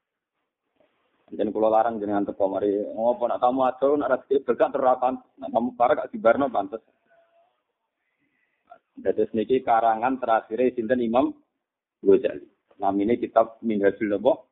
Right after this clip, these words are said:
Abidin. Eh, kula, ini kitab terakhir karangan Imam Ghazali ketika beliau memutuskan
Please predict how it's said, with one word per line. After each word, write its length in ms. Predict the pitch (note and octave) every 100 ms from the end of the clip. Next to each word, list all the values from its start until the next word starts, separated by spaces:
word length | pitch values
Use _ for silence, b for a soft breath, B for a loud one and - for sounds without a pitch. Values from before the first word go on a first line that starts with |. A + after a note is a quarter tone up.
| _ _ _ _
Abidin. 480 | - - F4 - - _ _ _ _ _ _ _ _ _ - - - _
Eh, 80 | -
kula, 400 | A2 A2+ G#2+ G2 - _ _ _ -
ini 160 | B2 C#3
kitab 400 | C#3 C#3 C3+ -
terakhir 400 | A#2+ A2 C#3 C3
karangan 400 | A2+ A2 A2 A2
Imam 240 | G#2+ G#2
Ghazali 480 | G#2 F#2+ F#2+ F#2+ A2+
ketika 400 | A2 G#2 G#2 G#2
beliau 240 | - A2
memutuskan 480 | G#2 G#2 G#2 _ G2+